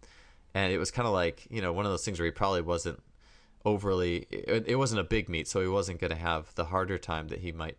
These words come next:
typically have. But his first step was really short there, and he torched that race. And, uh, y-, the more elite athletes you watch, elite sprinters you watch,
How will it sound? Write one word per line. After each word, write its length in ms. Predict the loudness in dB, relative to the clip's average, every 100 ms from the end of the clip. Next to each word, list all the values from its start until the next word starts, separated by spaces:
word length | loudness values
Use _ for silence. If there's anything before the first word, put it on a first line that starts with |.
| -8
typically 380 | -8 -4 -4
have. 180 | 0 -2 -4 -20 -8
But 80 | -2
his 80 | 0
first 260 | 2 2 4
step 180 | 2
was 140 | 2 0
really 260 | 2 2
short 420 | 2 0 2 0 0
there, 160 | -2
and 140 | -2 0
he 120 | -2
torched 540 | 0 2 4 2 0
that 240 | -2 -4 -4
race. 380 | -6 -4 -6 -8 -20 -14 0
And, 400 | 2 2 0 -4 -10 -20 -20 -20 -20 0
uh, 80 | 2
y-, 140 | 2 2
the 100 | 0
more 260 | 2 4 4
elite 300 | 4 4 4
athletes 480 | 4 2 -2 -2
you 80 | 0
watch, 300 | 2 2 2
elite 200 | -2 -2
sprinters 340 | -2 -2 0 0
you 120 | 2
watch, 340 | 2 2 -2